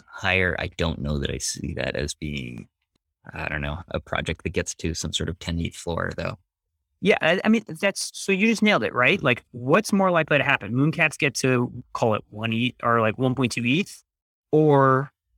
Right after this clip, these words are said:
Speaker 2: M F Rs get to
Speaker 1: Ten.
Speaker 2: ten. I think it's more likely that Mooncats move that amount.
Speaker 1: I think so. I think it could be, you gotta be patient.
Speaker 2: But I feel so much cooler 'cause I already have a Mooncat.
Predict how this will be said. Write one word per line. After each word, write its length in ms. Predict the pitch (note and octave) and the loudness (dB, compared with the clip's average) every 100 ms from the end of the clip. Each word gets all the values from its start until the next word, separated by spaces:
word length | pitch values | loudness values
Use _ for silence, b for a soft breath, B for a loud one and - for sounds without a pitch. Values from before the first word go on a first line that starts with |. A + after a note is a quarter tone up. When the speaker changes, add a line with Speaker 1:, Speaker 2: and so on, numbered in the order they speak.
| _ _ - | _ _ -4
Speaker 2:
M 100 | C3 | 0
F 180 | B2 B2+ | 0 2
Rs 240 | A#2+ A2 | 0 0
get 340 | B2 B2 A2 - | 0 2 2 -2
to 420 | - A2+ A2 G#2+ - _ _ _ _ _ _ - | -4 -2 -2 -6 -12 _ _ _ _ _ _ -8
Speaker 1:
Ten. 160 | E2 | -4
Speaker 2:
ten. 280 | F3 - - _ _ - | -2 -4 -6 _ _ -10
I 300 | B2 - B2 A2 | -4 0 2 2
think 180 | E3 E3 | 0 -4
it's 140 | - | -6
more 160 | G#2 G2+ | -8 -2
likely 340 | A#2 D3+ A#2+ | 0 0 0
that 120 | G#2 G#2 | -2 0
Mooncats 500 | C3 D3+ G2+ - G#2+ | 2 2 0 -4 -10
move 240 | G#2 G2 _ _ - | -10 -12 _ _ -4
that 200 | A#2+ G#2+ | 0 0
amount. 360 | G2+ F#2+ A2+ D#3+ | 0 -2 -4 0
Speaker 1:
I 20 | |
think 140 | G3+ | 0
so. 340 | - D#2+ E2 E2+ _ _ - - - | 2 0 -2 -4 _ _ -20 -18 -10
I 60 | F2 | -6
think 140 | F2 | -2
it 80 | F2+ | -2
could 140 | G2 E2 | -4 -4
be, 140 | D#2+ | -4
you 140 | D#2 F2 | -4 0
gotta 160 | G#2+ | 0
be 100 | F2+ | 2
patient. 520 | E2+ E2+ E2 E2+ D2 _ _ _ _ - | 2 0 2 0 -2 _ _ _ _ -6
Speaker 2:
But 80 | D#3 | 0
I 60 | D#3 | 2
feel 180 | A#3 A3 | 2 2
so 140 | A3+ | 2
much 200 | G3+ - | 0 -2
cooler 520 | - G#3+ G3+ D#3 C3 | -4 0 4 4 2
'cause 160 | B2 D#3 | 2 4
I 40 | |
already 160 | A3 F#3+ | 4 4
have 160 | G#3 | 2
a 40 | F#3 | 2
Mooncat. 480 | E3 F#3 C3 A2 | 2 2 2 -2